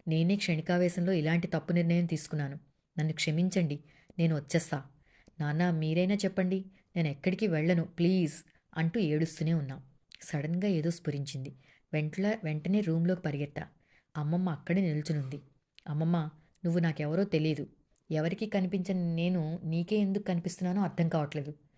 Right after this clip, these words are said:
కానీ ఒక్కటి తెలుస్తోంది, నువ్వు సాధారణమైన మనిషివి కాదు.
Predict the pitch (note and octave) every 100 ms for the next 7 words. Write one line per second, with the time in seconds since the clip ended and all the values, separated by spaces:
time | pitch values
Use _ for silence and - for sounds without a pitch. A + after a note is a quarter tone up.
0 | _ _ - F3 A3+ F3+ - F3 D#3+ E3
1 | - E3+ D3+ - _ _ F3+ G3 G#3 D3+
2 | D3+ F#3 G3 G3 F#3 D#3 D3+ E3+ D#3 D3